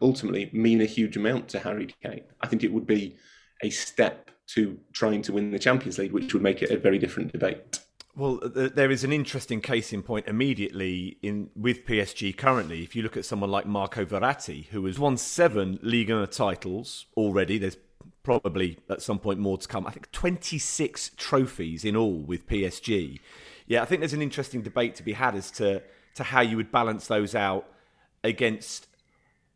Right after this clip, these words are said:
Speaker 2: what he might have won in a different country with another big club. It's not easy to quantify what you would be willing to exchange that level of trinkets for, but you would imagine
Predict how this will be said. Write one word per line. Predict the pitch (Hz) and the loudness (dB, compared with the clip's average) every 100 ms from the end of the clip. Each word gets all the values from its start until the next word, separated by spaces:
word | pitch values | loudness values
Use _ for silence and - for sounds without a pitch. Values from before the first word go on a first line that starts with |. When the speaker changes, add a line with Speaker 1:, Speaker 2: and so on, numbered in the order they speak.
| _ - | _ -4
Speaker 2:
what | 110 131 | 0 2
he | 127 | 2
might | 120 117 110 | 4 2 2
have | 104 | -8
won | 104 110 104 101 - | 0 2 2 0 -4
in | 113 | -2
a | 110 | -2
different | - 113 107 95 | 0 -4 -4 -8
country | 120 101 - 104 92 90 - | -6 -6 -6 -4 -2 -4 -8
with | 98 95 | -4 0
another | 98 101 87 95 90 - _ _ - 87 | 0 0 0 0 -2 -10 _ _ -16 -2
big | 107 78 - | -2 -2 -10
club. | - 117 - - - - _ _ _ _ _ _ _ _ - | -4 -2 -2 -10 -16 -16 _ _ _ _ _ _ _ _ -8
It's | 107 147 | -6 0
not | 147 139 | 2 6
easy | 131 107 | 4 2
to | 92 | -8
quantify | - 143 135 120 - 107 95 92 92 - _ _ - | -8 -2 -2 -2 -2 0 2 0 -2 -6 _ _ -8
what | 110 123 | 0 2
you | 113 104 | 2 -2
would | 95 | 0
be | 107 98 | -2 -2
willing | 110 101 95 | 0 0 -2
to | - 95 | -4 -8
exchange | - - - 117 101 95 92 - - _ _ _ _ _ _ - | -6 -10 0 2 2 0 -6 -10 -16 _ _ _ _ _ _ -14
that | 82 120 - | 2 2 4
level | 110 107 101 | 2 0 0
of | 95 | -4
trinkets | - 151 123 - - - - | -4 -4 -4 -4 -10 -10 -16
for, | - - 135 90 69 85 _ _ _ _ _ - | -14 -2 0 0 -6 -12 _ _ _ _ _ -4
but | 113 | -2
you | 123 117 | 0 0
would | 113 | 2
imagine | 117 127 - 107 98 98 | 2 2 2 0 0 -4